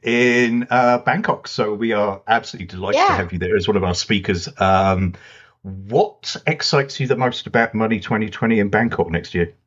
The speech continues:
Speaker 2: I was very excited when I heard that Money twenty twenty is coming to Southeast Asia, first of all. Uh, I think Bangkok, uh, I, I was happy that Bangkok was the, was the location.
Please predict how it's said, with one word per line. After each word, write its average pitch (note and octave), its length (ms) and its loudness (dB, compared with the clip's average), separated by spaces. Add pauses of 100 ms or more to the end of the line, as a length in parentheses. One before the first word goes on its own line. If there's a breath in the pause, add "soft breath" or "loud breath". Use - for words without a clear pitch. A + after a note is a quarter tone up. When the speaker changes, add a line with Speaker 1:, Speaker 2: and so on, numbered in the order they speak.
(420)
Speaker 2:
I C4 120 4
was D#4 220 0
very A3+ 300 2
excited E3+ 580 0
when F3 140 -4
I E3 120 2
heard F3 300 2
that E3 160 0
Money E3+ 240 -2
twenty E3+ 300 -6
twenty E3 340 -4
is C3+ 140 -2
coming E3+ 320 -4
to D#3 100 -4
Southeast E3 400 0
Asia, D3+ 480 0
first D3+ 220 -4
of C3+ 120 -8
all. A#2 240 -10 (360)
Uh, A3 280 4
I A#3 100 4
think C4+ 200 2
Bangkok, G3+ 420 0
uh, D#3+ 120 -4 (260)
I, F3+ 160 0
I G3+ 140 4
was G#3 160 0
happy F3+ 460 0
that D#3+ 180 -2
Bangkok D#3+ 340 -2
was D#3+ 160 -4
the, D3 320 0
was D#3+ 160 -2
the D#3+ 80 0
location. C#3+ 680 -6